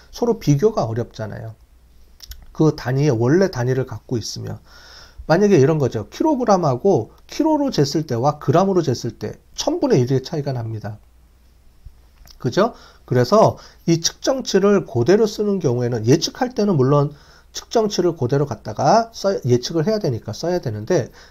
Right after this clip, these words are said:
그렇지 않을 경우에는 어떤 여러 개의 변수들 간의 관계를 볼 때는 원래 측정치를 다 제거해주고 표준화시켜줘야 돼요. 그래야지만 이 값을 우리가 상대적으로 이 값이 크다 작다를 서로 비교해 줄 수가 있습니다.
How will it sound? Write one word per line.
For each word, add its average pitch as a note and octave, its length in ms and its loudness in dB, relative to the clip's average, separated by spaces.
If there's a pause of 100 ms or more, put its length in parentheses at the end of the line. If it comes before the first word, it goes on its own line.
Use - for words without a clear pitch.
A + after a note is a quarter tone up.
(120)
그렇지 F#3+ 360 2
않을 C#3 280 0
경우에는 C#3 640 0 (400)
어떤 G3 540 4
여러 C3+ 260 6
개의 D#3+ 220 2
변수들 D3 500 0
간의 D3 300 0
관계를 C#3+ 420 -2
볼 A#2 160 -4
때는 B2 400 -2
원래 C3 260 0
측정치를 E3 540 -6
다 C3+ 120 -6
제거해주고 C#3+ 1040 -2 (180)
표준화시켜줘야 G#3 880 -8
돼요. - 260 -14
그래야지만 E3 640 2 (400)
이 E3+ 120 2
값을 F3 420 -2
우리가 E3 460 0
상대적으로 F#3+ 840 -4 (220)
이 C#3 120 2
값이 E3 420 -4
크다 - 300 -4
작다를 C#3 420 -6
서로 - 260 -8
비교해 C#3+ 380 0
줄 G3 120 0
수가 A#2+ 280 -8
있습니다. G#2 520 -14